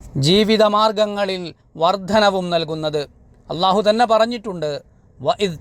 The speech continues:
തഅദ്ദന റബ്ബുക്കും ലഇൻ ശകർത്തും ലഅസീദന്നക്കും." നിങ്ങൾ നന്ദി കാണിക്കുകയാണെങ്കിൽ ഞാൻ നിങ്ങൾക്ക് അനുഗ്രഹങ്ങൾ ധാരാളമായി നൽകുമെന്ന് നിങ്ങളുടെ രക്ഷിതാവ് വിളംബരം ചെയ്ത സന്ദർഭം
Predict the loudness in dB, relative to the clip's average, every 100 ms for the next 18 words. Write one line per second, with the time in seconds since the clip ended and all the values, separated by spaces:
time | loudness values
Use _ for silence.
0 | -2 0 0 0 2 2 4 2 2 -2
1 | -8 -6 -6 -8 -10 -14 _ -4 -2 0
2 | 2 2 2 2 2 2 0 0 -8 -8
3 | -8 -12 -18 -6 -4 -2 -4 -2 -2 0
4 | 2 2 0 0 -2 -2 -4 -6 -12 -20
5 | -20 -20 -18 -16 -18 -8 0 4 6 4
6 | 4 2 2 0 2 2 2 -2 -2 0
7 | 0 -4 -6 -8 -12 -14 -20 -20 -16 -6
8 | 0 2 2 0 0 0 2 2 0 0
9 | 0 0 0 -2 -2 0 0 4 4 4
10 | 2 0 -2 -2 -4 -6 -4 -6 -8 -8
11 | -8 -10 -12 _ _ _ -8 0 2 4
12 | 4 2 2 -2 2 2 2 2 0 -2
13 | _ _ -12 -4 0 0 2 2 2 0
14 | -4 -4 -4 -4 -4 -4 -4 -6 -6 -8